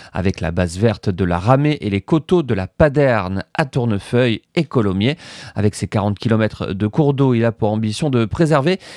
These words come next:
et restaurer les milieux naturels autour de cette rivière, tout en facilitant des usages de loisirs et de déplacements dans le respect des milieux naturels. La concertation initiée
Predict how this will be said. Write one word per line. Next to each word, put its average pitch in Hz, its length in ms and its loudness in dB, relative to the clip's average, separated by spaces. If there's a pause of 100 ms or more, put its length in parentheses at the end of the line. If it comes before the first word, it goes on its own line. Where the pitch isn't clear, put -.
(120)
et 110 80 0
restaurer 156 500 2
les 113 120 0
milieux 120 240 0
naturels 110 520 0
autour 113 300 -2
de 101 100 0
cette - 320 -6
rivière, 127 640 0
tout - 180 -6
en 120 80 2
facilitant 151 600 0
des 117 320 0
usages 127 440 0
de 170 100 2
loisirs 151 420 0 (340)
et 214 120 2
de 180 100 2
déplacements 143 600 -4
dans 156 220 0
le 180 100 2
respect 117 520 -4
des 117 180 0
milieux 107 220 0
naturels. 90 500 -2 (360)
La 87 100 -12
concertation 101 760 -2
initiée 120 420 0